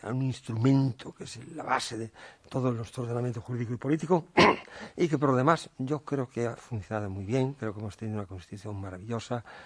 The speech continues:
una Constitución <clears throat> con un acuerdo extraordinario, con un espíritu de consenso fantástico, y que básicamente, básicamente, yo creo que ha ayudado a resolver <clears throat> casi todos los problemas que tenía España,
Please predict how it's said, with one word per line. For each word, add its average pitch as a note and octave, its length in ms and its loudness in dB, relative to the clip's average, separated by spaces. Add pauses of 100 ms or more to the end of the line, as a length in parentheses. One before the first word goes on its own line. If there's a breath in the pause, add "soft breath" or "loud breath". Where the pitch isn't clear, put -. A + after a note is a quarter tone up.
(380 loud breath)
una A#2+ 120 -8
Constitución A#2+ 760 -6 (200)
<clears throat> A#2+ 200 2
con A2+ 180 2
un A#2 140 0
acuerdo G#2 440 0
extraordinario, A#2 720 -2
con A2 100 -6
un A2+ 140 -4
espíritu A2 380 -4
de G#2 80 -4
consenso G#2 480 -8
fantástico, A2+ 640 -8 (460 loud breath)
y C3+ 100 -2
que - 140 -8
básicamente, C3+ 880 -6
básicamente, A#2+ 880 -10 (420 loud breath)
yo G2 160 -6
creo G#2 220 -4
que - 120 -10
ha G2+ 40 -6
ayudado G2+ 380 -8
a - 40 -8
resolver F#2+ 500 -10 (600 loud breath)
<clears throat> - 600 -8
casi A2+ 240 -4
todos A2 200 -4
los G2 120 -8
problemas G#2+ 360 -6
que A#2 80 -8
tenía G#2 240 -4
España, D#3+ 400 -2